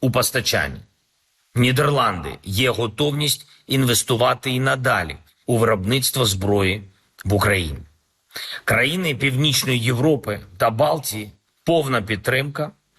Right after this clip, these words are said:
і це означає нові пакети, нові інвестиції у виробництво зброї, нові політичні ініціативи, які зміцнять нас усіх,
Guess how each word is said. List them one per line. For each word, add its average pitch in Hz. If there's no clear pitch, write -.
і 127
це 165
означає 135
нові 135
пакети, 143
нові 123
інвестиції 143
у 156
виробництво 113
зброї, 101
нові 131
політичні 127
ініціативи, 120
які 120
зміцнять 123
нас 120
усіх, -